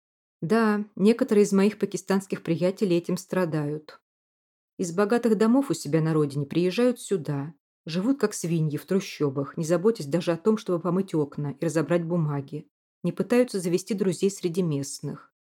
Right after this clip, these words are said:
И как только кончается срок учебы, или ради чего там они сюда приехали, возвращаются домой со вздохом облегчения».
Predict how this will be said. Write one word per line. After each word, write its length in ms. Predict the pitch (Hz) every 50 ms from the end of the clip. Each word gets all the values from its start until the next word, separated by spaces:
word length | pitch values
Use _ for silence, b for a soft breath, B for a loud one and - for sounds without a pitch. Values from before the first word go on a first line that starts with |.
| _ _ _
И 80 | - 185
как 220 | 185 220 214 -
только 240 | - 214 208 202 202
кончается 580 | - 208 202 208 - - 277 262 247 - 180 160
срок 300 | - - 165 156 160 175
учебы, 600 | 165 - - - 151 143 135 135 143 143 160 - _ _ _ _ _
или 140 | 202 208 202
ради 240 | 185 185 170 160 160
чего 300 | - - 202 170 160 156
там 200 | - 151 147 147
они 140 | 143 143 143
сюда 280 | - - - - 143
приехали, 720 | - - 165 170 151 147 135 - - - 143 139 170 170 _ _ _ _ _ _ _ _ _ -
возвращаются 720 | 165 156 156 170 175 170 - - 247 247 240 - - 175
домой 280 | 143 170 156 165 190 202
со 160 | - - 156
вздохом 380 | 151 143 175 180 180 - 175 175
облегчения». 960 | 156 156 165 175 - - - - - 143 143 147 143 151 147 143 160 190 -